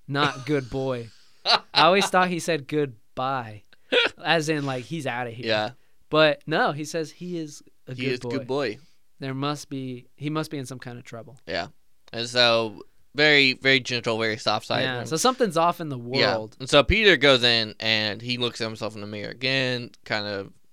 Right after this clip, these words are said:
Speaker 2: I think, contemplating his outburst,
Speaker 1: Yeah.
Speaker 2: contemplating the fact that he just murdered a man not too long ago.
Speaker 1: Right.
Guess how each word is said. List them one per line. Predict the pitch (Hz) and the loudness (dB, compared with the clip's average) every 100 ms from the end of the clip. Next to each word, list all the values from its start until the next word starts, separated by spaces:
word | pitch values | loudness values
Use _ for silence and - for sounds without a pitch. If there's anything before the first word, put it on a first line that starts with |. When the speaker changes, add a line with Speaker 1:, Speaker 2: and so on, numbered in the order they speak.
| _ _ - | _ _ -12
Speaker 2:
I | - | -10
think, | 110 104 - | -8 -10 -8
contemplating | 110 120 - 104 104 | -8 -8 -8 -8 -8
his | 120 110 | -8 0
outburst, | 127 120 123 123 117 - | 2 2 -2 -4 -4 -8
Speaker 1:
Yeah. | 113 107 | -10 -10
Speaker 2:
contemplating | 120 110 107 | -10 -10 -10
the | 104 | -10
fact | 107 107 107 | -8 -8 -10
that | 110 | -14
he | 107 | -12
just | 85 - | -14 -14
murdered | 107 113 113 110 | -10 -8 -6 -8
a | |
man | 113 117 113 | -8 -10 -10
not | 110 - | -12 -12
too | 147 | -12
long | 120 127 131 | -6 -6 -4
ago. | 127 127 123 120 | -2 -2 -2 -6
Speaker 1:
Right. | 127 123 117 113 | -10 -8 -8 -12